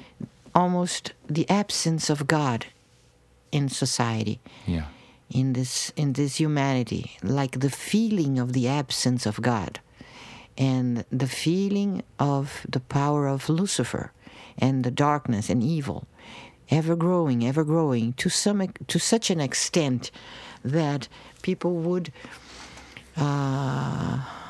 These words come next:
Speaker 1: he said, "I would not have to go through this, because this will be, uh,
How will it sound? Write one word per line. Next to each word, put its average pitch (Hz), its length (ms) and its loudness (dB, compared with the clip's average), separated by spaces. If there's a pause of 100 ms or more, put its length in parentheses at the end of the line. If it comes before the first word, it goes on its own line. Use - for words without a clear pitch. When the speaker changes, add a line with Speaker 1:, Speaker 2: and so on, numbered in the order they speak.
(220)
Speaker 1:
he 170 160 0
said, 180 420 0
"I 220 200 4
would 190 500 -2
not 175 600 2
have 135 400 -2
to 135 220 0 (720)
go 165 180 4
through 147 280 0
this, 120 420 -4 (680)
because 151 460 0
this 180 380 0
will 196 340 0
be, 151 340 0 (760)
uh, 151 80 -2